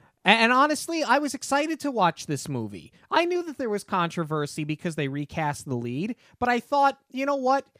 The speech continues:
Let that be the worst thing about it. Maybe this is just a great movie that gets overlooked because people can't get over the controversy of recasting the lead. No, it's just such a lousy movie. And it's,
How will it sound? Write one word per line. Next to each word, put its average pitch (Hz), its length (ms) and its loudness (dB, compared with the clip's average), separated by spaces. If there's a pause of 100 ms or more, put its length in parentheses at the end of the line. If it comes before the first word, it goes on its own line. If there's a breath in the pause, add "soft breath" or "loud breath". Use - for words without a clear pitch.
(720)
Let 226 340 -2
that 277 220 -2
be 247 160 2
the 233 100 6
worst 170 320 2
thing 165 160 -2
about 160 260 2
it. 170 80 -6
Maybe 233 300 -2
this 240 220 -4
is 202 100 -10
just 220 240 -8
a 202 40 -4
great 185 300 0
movie 196 360 4
that 190 180 -4
gets 202 240 -4
overlooked 170 540 0
because 175 280 -4
people 185 300 -4
can't 190 300 -4
get 185 100 0
over 175 160 0
the 165 80 -2
controversy 160 800 -2
of 143 100 -6
recasting 165 560 -6
the 156 60 -4
lead. 180 200 -6
No, 277 140 -6
it's - 120 -12
just - 160 -6
such - 200 -8
a 330 80 -4
lousy 254 560 -6
movie. 226 640 -10 (460 loud breath)
And 220 160 4
it's, - 260 -4